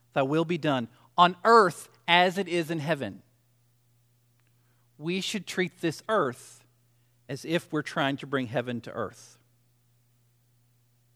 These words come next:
So what do I do? That's great, John. I understand the four sections and I get that. But what do I do with this text? What do I do with the fact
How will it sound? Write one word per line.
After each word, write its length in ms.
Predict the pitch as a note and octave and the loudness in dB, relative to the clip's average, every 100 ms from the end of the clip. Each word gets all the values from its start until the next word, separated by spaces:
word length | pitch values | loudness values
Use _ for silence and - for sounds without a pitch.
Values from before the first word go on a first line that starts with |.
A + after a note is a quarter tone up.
| _ _ _ _ _ _ _ _ _ _ _ _ _ _ _ _ _ _ _ | _ _ _ _ _ _ _ _ _ _ _ _ _ _ _ _ _ _ _
So 160 | - G#3+ | -8 2
what 100 | E4 | 6
do 80 | E4 | 6
I 80 | |
do? 460 | D3+ G#3+ F#4 E3 G#2+ - _ _ _ _ _ _ | 4 4 4 4 2 -12 _ _ _ _ _ _
That's 180 | - A#3 | 0 0
great, 240 | - C#4+ F3 | 6 4 6
John. 300 | G#3 G3 G3+ | 4 4 4
I 120 | G3 | 2
understand 460 | A3 B3 - B3 A#3 | 2 0 0 2 2
the 60 | |
four 260 | - A#3+ A#3 | 2 2 2
sections 520 | - A#3 - A#3 G#3+ | 4 0 0 -2 0
and 100 | G#3 | 2
I 60 | G3+ | 2
get 260 | E3+ G#3+ | 4 2
that. 280 | G3+ C3+ - _ - - | 4 2 2 _ -20 0
But 160 | G#3 | 2
what 140 | A3+ C#4 | 6 8
do 80 | |
I 100 | D4 | 8
do 220 | A3+ B3+ C#4 | 6 2 0
with 180 | G3 | 0
this 160 | G#3+ F3+ | -2 -4
text? 680 | - C#4+ B2 - - - - _ _ _ | 4 4 4 -6 -20 -20 -20 _ _ _
What 120 | A#3 | 6
do 100 | D4 | 8
I 100 | D4 | 6
do 200 | G3 C#4 | 4 2
with 180 | C#4+ - | 2 2
the 100 | A#3 | -2
fact 520 | - G3 F3 - - | 0 0 0 -4 -20